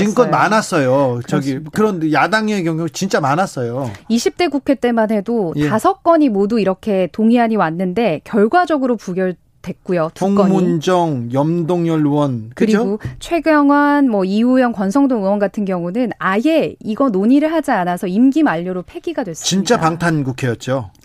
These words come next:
Speaker 2: 과연 이십일 대 국회에선 다를 것인가 내일 좀 결과를 지켜봐야 될 것 같은데요.
Speaker 1: 네, 국민들이 방탄소년단은 좋아하지만 방탄국회 싫어해요.
Speaker 2: 맞습니다. 그런데 다만 무기명 투표이기 때문에
Speaker 1: 네.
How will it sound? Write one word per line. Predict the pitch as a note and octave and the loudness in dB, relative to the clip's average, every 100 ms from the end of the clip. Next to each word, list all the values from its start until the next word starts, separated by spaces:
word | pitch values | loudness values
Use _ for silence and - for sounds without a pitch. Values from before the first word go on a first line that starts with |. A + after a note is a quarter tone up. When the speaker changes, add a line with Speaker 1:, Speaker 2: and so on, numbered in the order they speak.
| - - - - | -20 -20 -20 -8
Speaker 2:
과연 | A#3 B3 C#4 | -2 2 2
이십일 | A3 G#3 D#4+ C#4 | 0 0 -2 -2
대 | D4 | -4
국회에선 | G#3 C#4+ B3+ A#3 | -2 -2 0 -2
다를 | - F#3 A#3+ | -2 -2 0
것인가 | G#3+ G3+ F#3 F3 F#3 | 0 -2 -4 -2 -2
내일 | D#3+ G3+ C4+ | 0 2 2
좀 | A#3+ A3+ | 0 -4
결과를 | F#3+ F3+ G#3 G3+ | -6 -2 0 -2
지켜봐야 | F#3 - A3 G3 F#3 | -4 -6 -6 -4 -6
될 | F#3 | -6
것 | E3+ F3 | -8 -8
같은데요. | E3 G3 F3+ F#3 C4+ F#3+ | -8 -10 -8 -6 -6 -4
Speaker 1:
네, | C#3 B2+ | -6 -4
국민들이 | C3+ D3 G#3 G3 D3+ C#3 E3+ C#3 G#2+ | -2 0 0 -2 0 0 0 -2 -8
방탄소년단은 | - C3+ F#3 - A3 F3+ G#3+ G#3 A3+ G3+ C3+ | -10 -8 -4 -2 -2 -2 -2 -2 -2 -2 -4
좋아하지만 | C3+ D#3+ D#3 F3+ F#3+ C#3+ C3+ E3 C#3 | 0 0 0 -4 -4 -4 -4 -8 -8
방탄국회 | D3 C#3 A3+ G#3 F#3+ C#3+ | -8 -4 -4 -4 -6 -8
싫어해요. | - C4 C4+ A#3 C3 B2+ D3 C#3 | -4 0 2 2 0 -2 -2 -2
Speaker 2:
맞습니다. | G3 A#3 G#3 F#3 | -4 -4 -4 -4
그런데 | F#3+ D4 D4 D#4+ B3+ | 0 2 4 4 2
다만 | - A3 B3 F3+ F#3 | 0 2 2 0 -2
무기명 | A#3+ F4+ G#4 G4 | 0 0 0 -2
투표이기 | E4+ C4+ D4 B3 G#3 | -4 -2 0 0 0
때문에 | G#3 G3+ F#3 E3 | -2 -2 -2 2
Speaker 1:
네. | D#3 D3 D#3+ | 2 2 -2